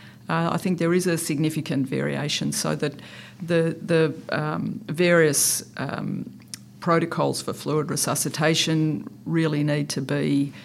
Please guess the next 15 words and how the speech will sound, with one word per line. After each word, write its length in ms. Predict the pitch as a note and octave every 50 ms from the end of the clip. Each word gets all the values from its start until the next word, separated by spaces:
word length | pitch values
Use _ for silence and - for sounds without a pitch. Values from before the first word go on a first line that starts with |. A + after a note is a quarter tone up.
| - - - - - -
um, 360 | - D#3 D#2+ E2 - - - - - -
used 360 | - D#3 D#3+ D#3 D#3 D#3 - D3
as 120 | C#3 -
a 40 | -
starting 460 | - - - D3+ D#3 E3 E3 E3 D3+
point 380 | D3+ - D3 C#3+ E3+ E3+ - F3
and, 280 | D#3 D#3+ D3+ - -
and 260 | D3+ D3+ D3 D3 D3
then 360 | D3 D3 D3+ C#3+ C#3 C#3+ C#3 - - - - -
as, 440 | - D#3+ D#3+ C#3+ C#3+ C3 - - - - -
based 260 | F3 E3+ E3 E3 -
on 80 | D#3 D3
the 80 | C#3 C#3
clinical 440 | - - E3 D#3 D3+ C#3+ - C#3+ C3+
response, 580 | C3+ C#3 - - - D#3 D#3 C#3+ C#3 - -